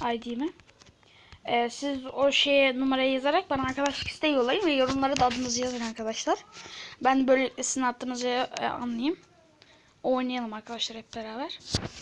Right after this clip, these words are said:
Ee, onun dışında arkadaşlar, e, şey yapalım. Hani siz bana yorumlara yazın arkadaşlar. Bir de şöyle bir şey olmuş. Ee, ben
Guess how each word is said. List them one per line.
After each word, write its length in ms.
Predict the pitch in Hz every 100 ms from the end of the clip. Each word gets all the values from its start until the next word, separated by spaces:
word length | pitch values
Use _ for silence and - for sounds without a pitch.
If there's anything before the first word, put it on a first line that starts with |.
| - - - - - - - - - - - - - - -
Ee, 300 | 240 240 233 -
onun 220 | 262 311
dışında 280 | 330 320 370
arkadaşlar, 580 | 349 370 370 381 381 381 - - -
e, 160 | 226
şey 380 | 220 - - 339
yapalım. 480 | 370 359 262 269 370 - - - - -
Hani 240 | 240 247 254 -
siz 140 | 269 262
bana 120 | 285
yorumlara 360 | 285 285 294 320
yazın 180 | 349
arkadaşlar. 460 | 311 311 415 415 269
Bir 40 |
de 60 | 294
şöyle 340 | - 320 330
bir 40 | 330
şey 200 | - 370
olmuş. 480 | 370 320 - - - - - - - - - - 220
Ee, 240 | 240 240 233
ben 340 | 277 320 349